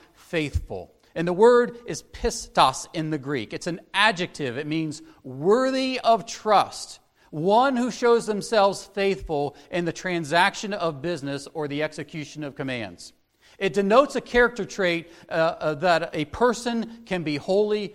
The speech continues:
relied upon. What you say you're going to do, you're going to do. In other words, there's a supreme loyalty and a trustworthiness about you, that no one would ever think or question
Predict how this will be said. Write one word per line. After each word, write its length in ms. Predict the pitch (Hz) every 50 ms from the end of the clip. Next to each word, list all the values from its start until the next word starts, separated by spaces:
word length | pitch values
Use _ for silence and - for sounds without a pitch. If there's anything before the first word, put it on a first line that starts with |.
| - _ _
relied 680 | - 151 175 160 151 151 151 156 156 156 156 156 147 147 - _ _ -
upon. 560 | 143 143 - - - 160 143 139 123 117 123
What 220 | 143 190 220 202
you 100 | 208 214
say 260 | - - - 233 247
you're 120 | 247 247 254
going 280 | 202 240 247 254 240
to 40 | 233
do, 420 | 202 233 240 240 254 247 233 - - - _ _ _ _ _ -
you're 180 | 127 139 151
going 220 | 139 156 156 151 156
to 60 | 156
do. 320 | 143 147 131 107 95 85 - _ _ _ _ _ _ _ _ _ _ _
In 140 | 170 185 196
other 180 | 214 269 285
words, 300 | 262 226 208 196 185 143
there's 220 | 175 208 214 196 175
a 200 | 202 190 - - -
supreme 640 | - - - 214 - - - - 247 269 285 269 240 220
loyalty 720 | 208 208 220 226 214 180 160 - - 160 135 113 101 95 - _ -
and 120 | 180 185
a 40 | 180
trustworthiness 1080 | 180 - - - 220 226 190 - - 165 156 190 196 196 180 175 156 143 135 131 - -
about 460 | 151 123 147 143 143 139 - - -
you, 240 | 127 110 95 87 - _ _ _ _ _ -
that 160 | 208 202 190 175
no 120 | 214 254
one 200 | 269 285 269 233
would 160 | 202 208 196
ever 320 | 202 202 240 233 254 247 220
think 340 | - 226 226 214 - - - - _
or 140 | - 180 -
question 760 | - - - - 220 196 175 - - - 175 139 127 123 113